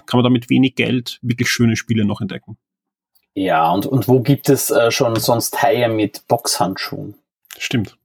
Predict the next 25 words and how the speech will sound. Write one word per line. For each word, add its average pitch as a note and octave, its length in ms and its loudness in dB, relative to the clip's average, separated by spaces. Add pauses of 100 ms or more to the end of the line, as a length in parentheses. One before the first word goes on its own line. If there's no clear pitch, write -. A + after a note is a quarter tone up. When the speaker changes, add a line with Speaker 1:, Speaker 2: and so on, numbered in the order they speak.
(1200)
Speaker 1:
Wunderbar. C3 500 2 (400)
Gibt's G#3+ 200 2
sonst B3 180 2
noch B3+ 80 6
irgendwas, B3 480 4
was F#3 140 0
ich, - 260 -4
äh, E3+ 400 4 (640)
nicht F#3+ 260 4
erwähnt F3+ 360 2
hab, F3 120 -4
was D#3+ 140 0
du - 80 -4
noch E3+ 80 4
nicht E3+ 140 0
erwähnt D#3+ 240 -2
hast, E3 200 -2
was C3+ 60 -6
du - 140 -6
gerne C#3 240 0
zu - 120 -4
dem D3 60 0
Spiel E3 260 -2
sagen D#3 300 -2
möchtest? - 560 -8